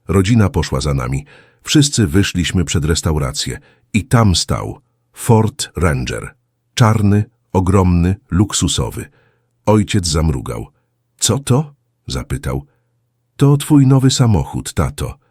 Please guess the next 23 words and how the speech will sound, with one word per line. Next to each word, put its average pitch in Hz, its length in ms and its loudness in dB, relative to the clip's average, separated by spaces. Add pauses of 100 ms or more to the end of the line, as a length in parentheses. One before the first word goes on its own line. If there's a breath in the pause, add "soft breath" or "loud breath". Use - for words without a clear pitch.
(360)
powiedziałam 69 520 -4
cicho, 90 380 -4
podając 73 540 -2
mu 82 120 -2
kluczyki. - 580 -8 (680)
"Pamiętasz, 139 500 2
jak 101 140 -2
mówiłeś, 87 480 0 (460 soft breath)
że 82 140 -4
to 85 140 -2
byłby 82 260 2
samochód - 520 -2
twoich 73 340 -6
marzeń? 80 420 0 (520 soft breath)
Pracowałam 80 560 0
dwa 76 220 -2
lata, 76 440 -4
żeby 73 260 -2
ci 80 140 -6
go 78 140 0
kupić". - 640 -6 (680)
Zapadła 71 500 -4
cisza. - 460 -8